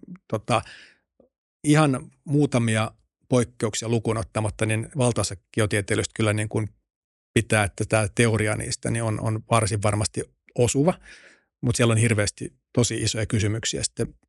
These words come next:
ja, ja niiden parissa mä itsekin sitten olen. Mut tosiaan niin toi on se kolmas, ja siinä se mekanismi on sama kuin näissä repeämisvyöhykkeissä, elikkä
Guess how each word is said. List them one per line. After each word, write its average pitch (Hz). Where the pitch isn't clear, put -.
ja, -
ja 120
niiden 117
parissa 104
mä 117
itsekin 110
sitten -
olen. 120
Mut 135
tosiaan 170
niin 147
toi 175
on 156
se -
kolmas, 135
ja 120
siinä 190
se 165
mekanismi 165
on 117
sama 131
kuin 110
näissä 113
repeämisvyöhykkeissä, 107
elikkä 110